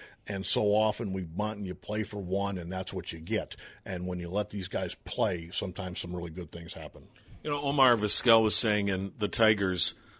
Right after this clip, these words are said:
Speaker 2: uh, clubhouse last night before the game how much he enjoys watching Frankie Lindor because of how he plays the game with that utter joy. And,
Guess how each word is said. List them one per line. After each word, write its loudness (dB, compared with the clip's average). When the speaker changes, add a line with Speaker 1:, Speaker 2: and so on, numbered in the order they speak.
Speaker 2:
uh, 0
clubhouse 2
last 0
night -2
before 2
the -2
game -6
how 0
much 6
he 2
enjoys -2
watching -2
Frankie -4
Lindor 0
because 4
of 2
how 4
he 4
plays 0
the -4
game 0
with -4
that 2
utter 0
joy. 0
And, -6